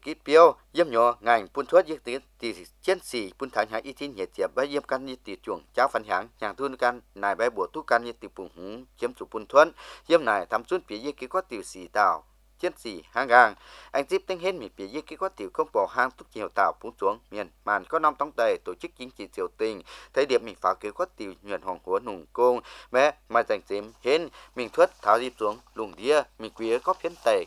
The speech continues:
can nhiệm đùng giảng, đào thâu, bó dịp trên như tiểu chuông, chuồng cháu thấy điểm nùng thun sang tu vân, mình tiểu công giả mảng dấu thuốc trắng có tiểu lệ chính chính sâu, mình quân như tiểu chuồng cháu vẫn hãng nùng công nùng thun. Coi viện sang như tiểu chuồng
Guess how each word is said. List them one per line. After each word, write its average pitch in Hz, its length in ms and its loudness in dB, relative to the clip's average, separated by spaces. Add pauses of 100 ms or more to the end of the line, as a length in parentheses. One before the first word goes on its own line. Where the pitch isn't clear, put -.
can 117 200 0
nhiệm 113 140 -10
đùng 90 160 -8 (140)
giảng, 80 260 4 (200)
đào 92 180 2
thâu, 139 260 8 (280)
bó 202 160 10
dịp 120 180 -8
trên 190 160 -2
như 180 60 -8
tiểu 113 240 -12
chuông, 127 300 -2 (220)
chuồng 110 180 0
cháu 143 160 8
thấy 160 140 -10
điểm 110 220 -4
nùng 95 140 -16
thun 110 200 -12
sang 110 280 0
tu 131 100 -6
vân, 139 280 8 (540)
mình 131 180 -6
tiểu 117 300 -2
công 160 260 0
giả 113 80 8
mảng 101 300 0
dấu 107 100 -4
thuốc 185 200 -10
trắng 110 240 2
có - 80 -8
tiểu 107 220 -6
lệ 98 200 -4
chính 95 140 -16
chính 101 180 -18
sâu, 131 280 4
mình 113 220 -14
quân 123 200 -10
như 127 80 -12 (100)
tiểu 98 140 -14
chuồng 82 160 -10
cháu 151 140 -2
vẫn 139 220 -8
hãng 117 180 -2
nùng 92 140 -14
công 113 240 -2
nùng 92 200 -10
thun. 127 300 0 (1400)
Coi 180 160 8
viện 104 340 0
sang 139 220 4
như 143 60 -10
tiểu 107 220 -14
chuồng 90 160 -8